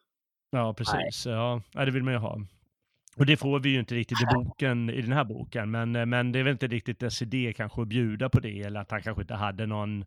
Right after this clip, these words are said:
Speaker 1: någon lösning på problemet, men han synar i alla fall problemet, tycker jag, och det gör han ju på ett, eh, intressant och, och fängslande sätt, får man säga.
Speaker 2: Ja, och jag tycker titeln är så otroligt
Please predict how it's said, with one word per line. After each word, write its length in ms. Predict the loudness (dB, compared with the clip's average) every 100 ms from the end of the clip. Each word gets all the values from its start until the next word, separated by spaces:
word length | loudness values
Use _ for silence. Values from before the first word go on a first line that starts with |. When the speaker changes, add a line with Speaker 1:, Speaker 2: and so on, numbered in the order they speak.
| -12 -4
Speaker 1:
någon 220 | -2 0
lösning 500 | 0 0 0 -2 2
på 160 | 4
problemet, 680 | 6 4 2 0 -2 -4 -4
men 160 | -4 -2
han 140 | -2
synar 580 | 0 0 0 -4 -4 -4
i 40 |
alla 120 | -6 -4
fall 140 | -4
problemet, 540 | -4 -4 -6 -6 -10
tycker 260 | -12 -12 -8
jag, 100 | -6
och 80 | -4
det 220 | -6 -6 -10 -20 -6
gör 160 | 0 2
han 120 | 2
ju 100 | 2
på 120 | 0
ett, 140 | 0 -4
eh, 200 | -2 -4
intressant 640 | -4 -6 -6 -6 -6 -6
och, 160 | -6
och 80 | -4
fängslande 560 | -2 -2 -2 -4 -4 -4
sätt, 200 | -8 -10
får 60 | -6
man 120 | -6
säga. 260 | -6 -10 -6
Speaker 2:
Ja, 300 | 0 2 4
och 80 | 4
jag 100 | 4
tycker 180 | 2 -4
titeln 540 | -4 -6 -4 2 2
är 120 | 2 -2
så 300 | -4 -8 -12 -14 -14 -18 _ _ _ _
otroligt 580 | -12 -2 0 2 0